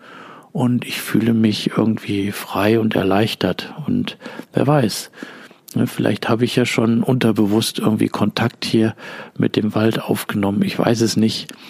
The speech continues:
aber man liest diese Tatsache des Waldbadens in immer mehr Zeitschriften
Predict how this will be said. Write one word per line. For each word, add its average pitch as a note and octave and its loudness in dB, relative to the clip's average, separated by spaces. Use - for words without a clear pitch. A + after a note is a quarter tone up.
aber F#2+ 2
man G2 0
liest A2 0
diese G#2+ 2
Tatsache G2+ 0
des - -4
Waldbadens G2+ 0
in F#2+ -2
immer F#2+ 0
mehr G2+ 2
Zeitschriften G#2+ 0